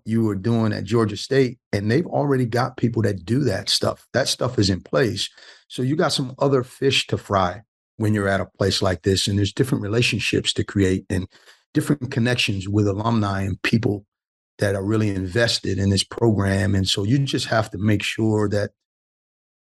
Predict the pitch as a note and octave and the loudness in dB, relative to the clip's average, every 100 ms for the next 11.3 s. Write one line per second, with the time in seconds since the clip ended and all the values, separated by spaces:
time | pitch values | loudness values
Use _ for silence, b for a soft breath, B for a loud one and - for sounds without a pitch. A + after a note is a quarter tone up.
0 | _ A2+ B2+ B2 G#2+ B2 A#2+ - A2+ G2 | _ 0 0 0 0 0 0 -2 -2 0
1 | B2+ B2+ A#2 G#2 G#2 G2 - A#2 A2+ G#2+ | 0 2 2 0 0 -2 0 0 2 0
2 | G#2 - - A2+ A2 G#2 G2+ F#2 F2+ - | -2 -4 -2 0 2 0 -2 -2 -2 -2
3 | A2+ G#2+ G2+ - - G2+ - G#2 G2 F#2 | 0 0 0 -4 -2 -2 0 0 0 -2
4 | G2+ G2 - - A#2+ G2+ - _ _ _ | 0 0 0 0 -2 -4 -6 _ _ _
5 | _ _ - G#2+ G#2 G2+ F#2+ G#2 G#2+ G2 | _ _ -4 2 2 2 -2 0 2 0
6 | F#2+ G#2 G2 G2+ G2+ - F#2+ G2 - - | 0 2 2 2 -2 0 0 0 -2 -12
7 | _ A2 - G2+ A2+ - G2+ G2 G#2+ G#2+ | _ -4 -2 0 0 0 -2 -2 0 0
8 | - - G#2+ - G#2 G2 - - - _ | -2 -4 -6 0 0 0 -2 -8 -20 _
9 | _ _ _ _ - C3 G#2 G#2+ F#2+ - | _ _ _ _ -6 -6 0 0 0 -2
10 | - - - G2+ F#2+ A#2+ A2+ - C#3 A#2 | -2 -2 0 -4 0 0 0 -4 0 0
11 | B2 - | 0 -8